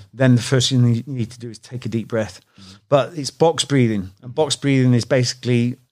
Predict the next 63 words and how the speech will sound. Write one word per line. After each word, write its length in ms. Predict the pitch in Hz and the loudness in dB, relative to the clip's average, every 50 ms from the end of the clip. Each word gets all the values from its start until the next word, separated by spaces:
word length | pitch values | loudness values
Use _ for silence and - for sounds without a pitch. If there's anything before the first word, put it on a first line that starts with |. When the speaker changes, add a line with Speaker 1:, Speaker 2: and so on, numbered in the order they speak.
| _ _ _ _ _ _ _ _ _ _ | _ _ _ _ _ _ _ _ _ _
Speaker 1:
breathe 240 | 123 - 131 139 135 | _ -2 0 2 4
in 140 | 135 139 135 | 4 4 2
for 120 | 127 131 | 0 -2
four 260 | 123 - - 123 110 - | -6 -8 -8 -10 -12 -14
seconds, 480 | - 101 95 _ - 95 98 101 - | -18 -20 -18 _ -10 -8 -8 -8 -10
Speaker 2:
Mm-hmm. 100 | - - - _ _ _ _ _ _ | -14 -20 -20 _ _ _ _ _ _
Speaker 1:
hold 320 | _ - 139 147 151 135 | _ 0 2 2 2 2
for 140 | 127 - 123 | 0 -6 -16
four, 340 | - - 104 98 95 92 92 _ _ _ _ | -20 -20 -20 -20 -20 -20 -20 _ _ _ _
Speaker 2:
Yeah. 80 | 101 104 95 104 _ _ _ | -20 -20 -20 _ _ _ _
Speaker 1:
breathe 240 | 98 113 117 104 113 | -20 -20 -14 -8 -6
out 180 | 113 110 - | -6 -6 -6
for 120 | - - - | -8 -14 -20
four. 340 | _ - 107 101 98 95 95 101 _ _ _ | _ -20 -20 -20 -20 -20 -20 _ _ _ _
Speaker 2:
Yeah. 60 | 95 92 92 92 _ _ _ _ _ _ _ _ - | -20 -20 _ _ _ _ _ _ _ _ _ _ -2
Speaker 1:
And, 200 | 127 127 127 117 | 0 0 2 2
and 140 | 135 143 131 | 2 2 4
some, 240 | - 208 185 160 165 | 4 4 4 4 2
you 120 | 185 185 | 2 4
know, 120 | 175 175 | 4 4
there's 200 | 156 135 127 139 | 4 4 2 2
all 140 | 185 175 151 | 2 2 2
different 500 | 131 110 92 _ - 143 123 - 131 110 - | 0 -4 -6 _ -10 -8 -4 -2 -4 -2 0
types. 260 | - 131 120 101 - | 0 0 0 0 -2
They're 320 | 131 113 107 104 110 123 120 | -4 -4 -4 -4 -4 -4 -4
saying 280 | - - 139 123 117 | -2 0 2 2 2
that 140 | 117 113 110 | 2 0 -2
the 40 | 110 | -6
breathe 300 | 98 113 120 123 120 110 | -6 -2 0 2 2 2
out 260 | 123 120 117 113 95 | 2 2 2 0 -2
should 200 | - - 127 107 | -6 -8 -8 -6
be, 240 | 113 110 104 98 101 - - _ _ _ _ _ _ _ - | -4 -4 -6 -6 -8 -12 -20 _ _ _ _ _ _ _ -4
um, 460 | 127 117 113 113 113 110 110 110 104 | 0 2 2 4 4 4 2 2 0
like, 180 | 123 120 120 107 | -2 -2 -2 -2
six 300 | - - 196 - - - | 0 -2 -2 0 -2 -2
seconds 360 | 127 110 - - 107 101 95 | -4 -4 -4 -6 -10 -10 -10
as 100 | 107 110 | -10 -8
Speaker 2:
Yes. 100 | 113 107 | -6 -4
Speaker 1:
opposed 160 | 107 120 117 - | -2 -4 -4 -6
to 60 | 123 | -8
four, 400 | - - - 190 175 139 123 113 | -10 -6 -2 0 0 2 2 0
you 80 | 117 131 | 0 0
know, 120 | 131 117 | 0 0
Speaker 2:
Yeah. 40 | 101 | -2
Speaker 1:
because 220 | 117 - 131 123 | -2 -2 -2 2
that 160 | 131 165 143 | 2 2 2
then 160 | 131 151 143 123 | 4 2 2 2
tells 260 | - - 151 135 123 | 2 2 2 2 2
them, 140 | 120 135 135 | 0 -2 0
when 160 | 165 208 202 | 2 2 4
you, 100 | 214 202 | 4 4
when 160 | 151 180 190 | 4 4 4
you 100 | 208 214 | 4 4
breathe 300 | 165 135 180 180 165 135 | 4 4 4 4 4 4
out, 240 | 160 151 135 107 98 | 4 4 2 2 0
that 220 | 127 143 147 - | 0 -2 -2 -2
sends 240 | - - 156 131 120 | -2 -2 -2 0 2
a 20 | |
message 420 | 127 131 131 127 - 123 110 - - | 2 2 2 0 -4 -8 -10 -12 -12
to 100 | - 143 | -14 -14
your 180 | 147 143 135 127 | -10 -8 -6 -6
system 440 | 123 - 143 127 - 113 101 101 104 | -6 -6 -8 -10 -10 -14 -14 -14 -16
that 120 | 107 - | -20 -20